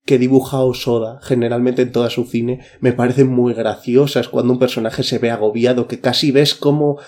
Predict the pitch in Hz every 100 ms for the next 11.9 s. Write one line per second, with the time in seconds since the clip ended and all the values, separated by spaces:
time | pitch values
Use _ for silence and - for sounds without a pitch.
0 | - - - _ - 127 120 147 143 170
1 | 165 - 147 143 135 127 143 156 156 -
2 | 131 117 131 147 156 127 - - - 127
3 | - 151 156 - - 165 151 123 117 110
4 | - _ - 139 143 139 123 131 139 120
5 | - 127 117 120 117 113 127 123 120 -
6 | 135 135 120 117 117 117 120 - - 127
7 | 139 135 147 131 131 127 123 123 127 131
8 | 135 - 131 117 123 123 143 139 131 135
9 | 143 131 117 123 131 127 - 131 131 127
10 | 123 117 120 113 113 - - - 143 139
11 | - 131 117 - - 139 131 110 101